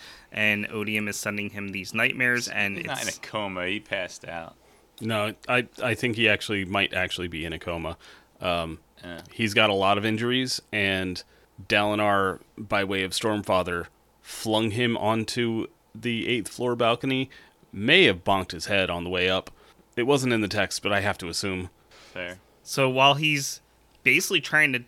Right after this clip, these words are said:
Speaker 1: take one step after another during this, like, nightmare where there's, like, this giant storm that's just telling him to hate and essentially kill himself, um, he sees this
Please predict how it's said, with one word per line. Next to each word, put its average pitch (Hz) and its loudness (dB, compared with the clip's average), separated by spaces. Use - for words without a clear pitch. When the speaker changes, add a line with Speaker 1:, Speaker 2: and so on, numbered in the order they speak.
Speaker 1:
take 143 -2
one 107 -4
step - -4
after 117 0
another 113 -2
during 104 -6
this, 98 -6
like, 92 -8
nightmare 113 0
where 107 -2
there's, 104 -4
like, 101 -10
this 104 -10
giant 110 -4
storm 110 -6
that's 101 -8
just - -12
telling 104 -10
him 104 -8
to - -16
hate 107 -4
and 101 -2
essentially 143 -6
kill 98 -6
himself, 98 -8
um, 104 -4
he - -10
sees 123 -4
this 117 -6